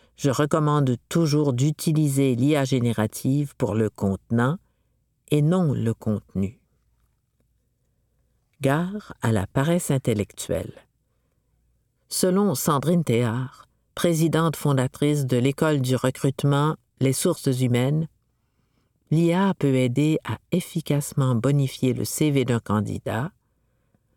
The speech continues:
en y glissant astucieusement les mots-clés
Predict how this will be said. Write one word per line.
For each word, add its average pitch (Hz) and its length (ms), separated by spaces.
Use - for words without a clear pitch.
en 151 160
y 151 120
glissant 156 600
astucieusement 160 1040
les 127 220
mots-clés 139 640